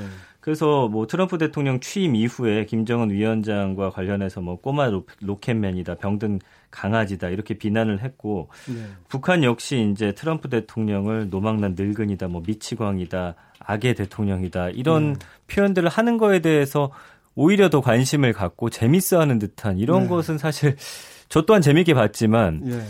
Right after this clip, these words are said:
Speaker 1: 아, 과연 이게 우리 대한민국 국민으로서 이 사안을 바라보는 올바른 그런 가치관인가에
Speaker 2: 네.
Speaker 1: 대해서는 좀 고민을 하게 됐습니다.
Speaker 2: 글쎄 말이에요. 그러니까 이게 무슨 뭐 우리가, 어,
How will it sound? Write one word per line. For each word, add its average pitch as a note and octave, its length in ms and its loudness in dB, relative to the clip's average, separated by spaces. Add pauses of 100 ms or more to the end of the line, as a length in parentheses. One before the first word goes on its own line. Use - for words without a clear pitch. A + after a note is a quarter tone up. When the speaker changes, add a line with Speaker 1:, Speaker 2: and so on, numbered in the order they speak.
(260)
Speaker 1:
아, F2 240 -6
과연 A2 460 2
이게 F#2 480 0
우리 F#2+ 480 -4 (220)
대한민국 A2 420 2
국민으로서 F#2 1000 0
이 G2 300 -2
사안을 D3 380 2
바라보는 F2+ 720 0
올바른 G2+ 640 2
그런 F2 260 -6
가치관인가에 G2+ 680 0
Speaker 2:
네. D#2 40 -4
Speaker 1:
대해서는 F2+ 320 -4
좀 F2 160 -8
고민을 F#2+ 340 -2
하게 G#2+ 160 -6
됐습니다. - 460 -14 (640)
Speaker 2:
글쎄 - 320 -6
말이에요. C3 300 2
그러니까 C#3+ 260 -2
이게 E3 220 0
무슨 E3 340 0
뭐 D3 500 2 (140)
우리가, C#3+ 480 0 (680)
어, A#2+ 340 -10